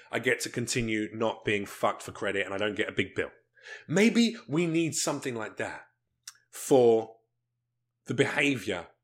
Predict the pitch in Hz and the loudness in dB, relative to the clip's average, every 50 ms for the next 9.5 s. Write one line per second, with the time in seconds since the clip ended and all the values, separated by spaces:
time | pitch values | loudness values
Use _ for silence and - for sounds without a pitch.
0 | _ - - - - 120 107 87 73 - - - - 95 113 139 - - _ _ | _ -14 -12 -10 -6 -6 -6 -6 -8 -12 -14 -10 -6 -6 -6 -6 -6 -12 _ _
1 | _ _ - - - - 143 175 202 190 202 180 175 180 170 165 156 139 120 110 | _ _ -20 -14 -4 2 4 4 4 4 2 0 0 -2 0 0 0 0 0 0
2 | 107 104 - - - _ _ _ _ _ _ - _ 139 131 123 120 110 98 117 | -4 -8 -10 -14 -16 _ _ _ _ _ _ -6 _ 0 2 2 2 0 0 0
3 | 127 143 143 120 92 90 69 69 - - - - - - 143 160 147 160 180 214 | 0 2 0 0 -2 -6 -10 -12 -14 -18 -20 -18 -6 -2 -2 2 4 4 4 4
4 | 233 233 226 214 220 240 240 240 - - - 147 123 101 85 - - - _ _ | 4 4 2 4 4 0 0 0 -4 -4 -2 -2 -2 -2 -4 -6 -12 -16 _ _
5 | - 143 165 196 220 214 240 233 196 - - - _ - _ _ _ 170 180 - | 2 6 8 8 8 8 6 2 2 -4 -12 -20 _ -20 _ _ _ 0 2 4
6 | 208 220 202 185 220 220 226 190 - 233 240 226 165 185 208 233 - - 233 220 | 4 4 4 4 4 2 2 2 2 4 4 6 6 6 4 4 2 2 2 0
7 | - - 143 151 220 247 254 226 196 151 113 92 - - _ 269 262 - - - | 0 0 0 2 2 2 4 2 2 0 0 -4 -6 -4 _ 4 4 4 4 2
8 | - - 453 453 453 - - 156 156 156 160 160 151 143 131 - 156 - - 202 | 10 12 12 12 10 4 2 2 4 4 4 0 0 -2 -2 -4 -6 -2 -2 -2
9 | - - 175 156 131 123 117 113 90 73 | 0 2 2 2 2 2 -2 -2 -2 -4